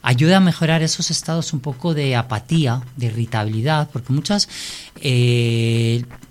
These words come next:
pues, se sienten como tristes, ante unos, unas semanas antes de venir se sienten como tristes, se sienten como apagadas o más irritables. Controla también todo eso, lo que es la irritabilidad, un poco la ansiedad que va asociada al síndrome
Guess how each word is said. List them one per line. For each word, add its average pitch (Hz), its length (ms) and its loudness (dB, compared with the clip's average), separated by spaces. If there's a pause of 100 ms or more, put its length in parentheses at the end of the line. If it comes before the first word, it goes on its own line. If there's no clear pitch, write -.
(340)
pues, - 120 -6
se 135 100 -2
sienten 165 260 0
como 156 220 0
tristes, 156 560 0
ante 135 200 0
unos, 147 440 -2
unas 151 260 0
semanas 135 320 -2
antes 160 300 0
de 135 80 -2
venir 147 240 0
se - 120 -6
sienten 139 260 -4
como 123 220 -2
tristes, 151 520 -4
se 117 100 -8
sienten 135 240 -6
como 123 220 -4
apagadas 147 640 -2 (360)
o 131 120 -2
más 131 260 2
irritables. 135 560 -2
Controla 131 400 0
también 143 320 0
todo 127 220 0
eso, 123 180 0
lo 104 80 -4
que - 80 -6
es 117 60 -2
la 120 80 2
irritabilidad, 117 800 0
un 123 100 0
poco 127 240 -2
la 117 80 0
ansiedad 127 440 -2
que 131 100 -4
va 120 80 0
asociada 123 460 -4
al 113 40 -4
síndrome 117 580 0